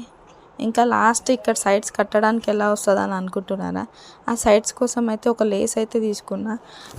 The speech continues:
ఆ, ఆ లేస్ని అయితే నేను ఒక లాస్ట్ టై-, లాస్ట్ ముడేసి అక్కడ సూది దారంతోనే సైడ్స్ రెండు కుట్టేసిన. చూడండి ఫ్రెండ్స్, నేను ఇలా అయితే పెట్టుకొని ఇలా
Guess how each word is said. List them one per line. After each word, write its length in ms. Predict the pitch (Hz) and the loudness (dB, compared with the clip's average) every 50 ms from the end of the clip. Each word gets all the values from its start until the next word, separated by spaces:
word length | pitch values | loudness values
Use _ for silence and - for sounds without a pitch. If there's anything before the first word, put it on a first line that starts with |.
| - - | -2 0
ఆ, 40 | 202 214 208 - - - - 208 202 202 190 202 - - - | 0 0 0 -4 -14 -8 -4 -2 -2 -2 -2 -4 0 2 4
ఆ 20 | 202 202 214 | 4 6 6
లేస్ని 340 | 208 214 226 226 - 254 247 | 4 4 4 2 2 2 2
అయితే 180 | 233 226 - 240 233 | 2 2 2 0 2
నేను 160 | 226 226 226 220 208 | 2 2 0 0 0
ఒక 100 | - - 202 196 196 196 196 196 | 2 4 4 4 4 2 2 2
లాస్ట్ 300 | 190 190 208 - - - - - | 2 2 0 -2 -6 -2 2 2
టై-, 80 | 226 208 208 196 190 196 190 | 2 4 2 0 0 2 2
లాస్ట్ 280 | 190 202 226 - - 240 226 208 | 2 2 2 0 -2 -2 0 0
ముడేసి 520 | 202 202 202 208 208 214 214 - - 254 277 285 - - - - - - - | 0 0 0 2 2 0 -2 -2 -4 -4 -4 -4 -6 -12 -20 -20 -6 -2 0
అక్కడ 260 | - 208 - 214 214 | 0 4 4 4 4
సూది 340 | 214 - - 220 214 220 233 214 220 | 4 4 2 2 2 4 4 4 4
దారంతోనే 480 | 208 214 208 208 214 - 214 220 240 240 - | 4 4 2 0 -2 -2 -2 -2 -2 0 2
సైడ్స్ 300 | 214 202 202 208 - - 220 202 | 4 4 4 2 0 -2 -4 -4
రెండు 240 | 196 196 196 202 220 - | -2 -2 -2 -2 -2 -2
కుట్టేసిన. 480 | - 202 - - 196 202 - - 220 226 - 277 - - - - - - - - - - - - - - - - - - - - - - - _ _ _ _ - - - - - - - - | -4 -6 -2 -2 -2 -2 -2 -2 -2 -2 -2 -2 -4 -8 -20 -20 -20 -20 -20 -20 -20 -20 -20 -20 -20 -20 -20 -20 -20 -20 -20 -20 -20 -20 -20 _ _ _ _ -20 -20 -20 -20 -20 -20 -8 -2
చూడండి 340 | - 262 254 269 262 254 254 247 | 0 2 2 4 2 2 0 0
ఫ్రెండ్స్, 300 | - 247 240 247 240 - | -2 -4 -4 -4 -4 -4
నేను 160 | 247 226 220 220 208 | -4 -4 -4 -4 -4
ఇలా 140 | 214 214 214 202 | -4 -2 -2 -2
అయితే 200 | 196 202 - 233 240 - | -2 -2 -2 -4 -2 0
పెట్టుకొని 420 | 233 214 - - - 214 214 226 226 | -2 -2 -4 -6 -6 -4 -2 -2 -2
ఇలా 100 | 220 214 | -2 -2